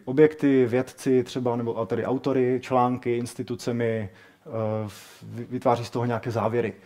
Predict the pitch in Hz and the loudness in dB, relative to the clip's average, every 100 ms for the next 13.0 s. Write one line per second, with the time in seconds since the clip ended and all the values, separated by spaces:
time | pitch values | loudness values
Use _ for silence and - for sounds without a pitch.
0 | - - - 123 147 151 165 160 - 147 | -20 -20 -10 2 2 4 2 2 4 4
1 | 143 151 147 139 - 147 98 - - _ | 4 4 2 2 2 2 2 -4 -20 _
2 | - _ 113 113 110 110 - - 131 139 | -20 _ -2 0 0 -2 -12 -8 0 0
3 | 143 139 143 131 139 143 139 147 120 110 | 0 2 2 2 2 2 2 0 2 2
4 | 127 - 156 156 156 151 139 151 139 135 | 2 2 0 2 0 2 2 4 4 4
5 | - - - - _ _ - 123 120 117 | -4 -20 -20 -20 _ _ -6 -2 0 -2
6 | 117 127 131 135 131 123 - 127 127 - | -4 -2 2 6 4 2 0 2 2 2
7 | 131 127 131 127 127 127 123 131 127 123 | 0 2 0 2 4 4 2 0 0 0
8 | 131 120 135 123 127 131 139 127 131 151 | 0 0 -2 -2 -4 0 0 0 0 2
9 | 131 - 131 131 127 117 110 131 143 139 | 0 2 2 2 0 -6 -2 2 4 6
10 | 139 123 120 131 123 135 127 127 131 135 | 4 2 4 4 6 4 4 2 -2 -2
11 | 135 123 123 143 135 - 127 127 127 - | 0 4 6 4 0 0 -2 0 -2 0
12 | 131 131 123 123 120 - 131 123 117 | 0 0 2 2 2 -4 -4 -2 -2